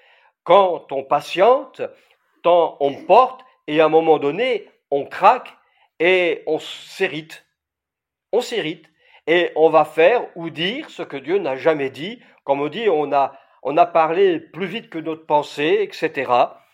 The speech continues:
Eh bien, à cause, eh bien, de cette irritation, de, on va dire, de cette colère que Moïse a eue, eh bien, la porte de Canaan lui fut fermée.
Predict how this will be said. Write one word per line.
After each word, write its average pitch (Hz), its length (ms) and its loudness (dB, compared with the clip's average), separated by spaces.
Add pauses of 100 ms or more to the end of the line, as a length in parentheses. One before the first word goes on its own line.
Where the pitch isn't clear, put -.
(440)
Eh 156 100 0
bien, 202 360 4
à 160 120 6
cause, 220 460 4
eh 151 140 -6
bien, 143 260 0
de 151 120 -6
cette 156 320 -8
irritation, 180 840 -2
de, 147 220 -8 (420)
on 123 120 -8
va 135 120 -4
dire, 175 220 -6
de 156 80 -10
cette - 360 -14
colère 220 560 0 (180)
que 147 80 -6
Moïse 175 580 0
a 139 160 6
eue, 170 340 -6 (640)
eh 139 100 -4
bien, 175 360 2 (540)
la 139 180 2
porte 180 360 -2
de 139 140 -8
Canaan 151 500 2
lui 139 180 -10
fut 143 200 -16
fermée. 107 640 -12